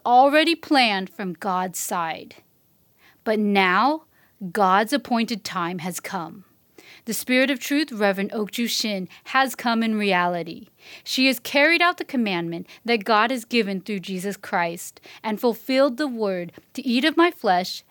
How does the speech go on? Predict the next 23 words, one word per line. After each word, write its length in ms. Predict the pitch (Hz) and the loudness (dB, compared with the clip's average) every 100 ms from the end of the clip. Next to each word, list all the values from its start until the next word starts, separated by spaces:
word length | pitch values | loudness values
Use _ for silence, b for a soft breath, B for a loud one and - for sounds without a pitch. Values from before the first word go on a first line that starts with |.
| _ | _
and 200 | - 214 | -6 -4
drink 240 | 190 196 185 | -4 -4 -4
of 120 | 170 | -4
my 160 | 175 170 | -4 -4
blood. 520 | 185 175 156 175 - _ _ _ _ _ _ _ B B B B _ | -6 -6 -6 -10 -20 _ _ _ _ _ _ _ B B B B _
As 320 | 226 311 302 | 2 2 0
proof, 520 | - 240 185 139 - b b _ | -4 -4 -4 -6 -16 b b _
we 260 | 202 285 302 | 0 2 2
have 200 | 262 - | 0 -2
kept 260 | 233 - | -6 -6
the 60 | 240 | -8
commandment 680 | 220 208 185 175 165 - 208 | -4 -2 0 -2 -4 -8 -2
that 200 | 196 269 | 0 0
is 180 | 262 | -2
written 360 | 240 220 220 196 | -4 -4 -4 -6
in 140 | 180 | -4
Mark 280 | 185 180 185 _ | -4 -6 -8 _
ten 440 | - 254 185 170 B B B | -4 -2 -2 -8 B B B
twenty-nine 800 | - 226 214 254 247 196 170 180 | -8 -4 -2 -2 -2 -2 -4 -6
through 180 | 180 202 | -8 -10
thirty. 500 | 180 196 170 160 - _ _ _ _ _ _ _ _ _ _ _ _ _ _ _ B B B B | -8 -8 -8 -12 -18 _ _ _ _ _ _ _ _ _ _ _ _ _ _ _ B B B B
Jesus 400 | 220 254 254 277 | -2 0 0 -2
said, 400 | - 226 185 170 | -2 -2 -2 -6